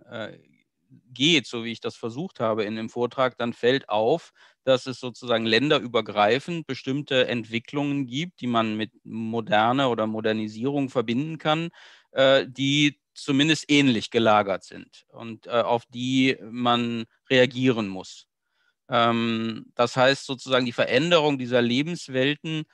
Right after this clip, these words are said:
ähm, provoziert Reaktionen. Jetzt sind diese Reaktionen allerdings in der Tat sehr unterschiedlich.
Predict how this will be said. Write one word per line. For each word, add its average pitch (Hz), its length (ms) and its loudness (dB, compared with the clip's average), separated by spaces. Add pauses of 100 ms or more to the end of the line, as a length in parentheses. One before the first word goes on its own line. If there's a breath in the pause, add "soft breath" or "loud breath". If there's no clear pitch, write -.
(260)
ähm, 127 540 2 (220)
provoziert 139 800 0
Reaktionen. 113 840 0 (380)
Jetzt 131 180 -4
sind 170 200 0
diese 165 200 0
Reaktionen 139 680 2
allerdings 143 400 0
in 135 120 -4
der 127 140 4
Tat 127 320 2
sehr 156 220 2
unterschiedlich. - 840 -8